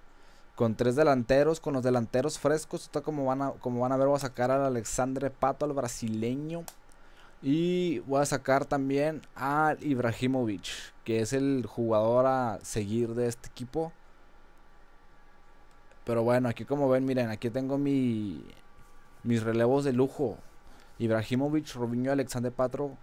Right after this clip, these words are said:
Alexandre Pato, con ochenta y cuatro, ochenta y cuatro, ochenta y ocho, o sea, nomás para hacer los relevos y ahí se arma chida, van a ver. Primero, como digo, me gusta jugar defensivamente para cansar al otro equipo,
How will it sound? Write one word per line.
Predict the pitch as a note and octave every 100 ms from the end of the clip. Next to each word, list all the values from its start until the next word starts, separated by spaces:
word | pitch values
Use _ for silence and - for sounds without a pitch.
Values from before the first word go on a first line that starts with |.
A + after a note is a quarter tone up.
| - -
Alexandre | - G#2+ - A#2+
Pato, | A#2 C3 D3+ - - - - - - - - - - -
con | A#2+ A2+ A2 A2
ochenta | G#2+ A2+ G#2+
y |
cuatro, | A#2 B2
ochenta | B2
y |
cuatro, | A#2 B2
ochenta | C3 A#2+
y |
ocho, | A#2
o |
sea, | C3 B2+
nomás | A#2+ A2
para | C3 C3 B2+ A2
hacer | G2 A2+
los | B2
relevos | B2 A#2 A#2+ C3 C3
y | B2
ahí | A2+
se | A2+
arma | B2+ C3+
chida, | B2 B2+ A#2+
van | G#2+ A2+
a | A#2+
ver. | A2+ F2+ - - - - - - - - - - - - -
Primero, | A#2 B2+ C#3
como | D3+ C#3
digo, | B2+ B2+ B2+
me | A#2 A2+
gusta | A2+ A2+ D#3
jugar | - C3
defensivamente | C3 D#3 B2+ C3 C3+ C#3+ C#3 D3+
para | D3 C3+ A#2+
cansar | - G#2+ B2
al | C3+
otro | C#3+
equipo, | B2+ C#3 C3+ F3+